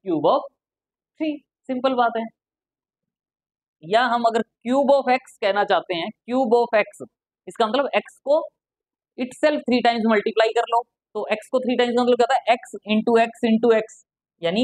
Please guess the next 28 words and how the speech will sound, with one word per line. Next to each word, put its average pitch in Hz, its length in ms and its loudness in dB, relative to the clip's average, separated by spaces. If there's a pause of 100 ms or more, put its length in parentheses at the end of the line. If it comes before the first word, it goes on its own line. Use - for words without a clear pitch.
(260)
एक्स - 220 -4 (1080)
क्यूब, 277 320 0 (600)
cube 226 200 2
of 233 160 0
x - 160 -8 (640)
या 208 140 -4
एक्स - 220 -8
क्यूब। 233 360 -6 (1300)
तो 202 60 -4
इसका 247 220 0
मतलब 277 180 2
क्या 269 100 2
है, 262 80 -2
the 254 120 2
number 214 320 0 (280)
which - 260 -2 (140)
are 196 180 2 (100)
the 226 80 4 (200)
cubes 254 440 0 (140)
of 208 220 2
a - 100 2
natural 214 480 0
number 170 260 0 (1900)
are 226 320 0 (220)
called 220 340 2 (300)
perfect 233 500 -2 (180)
cube। 175 220 -4 (1300)
यानी 208 200 0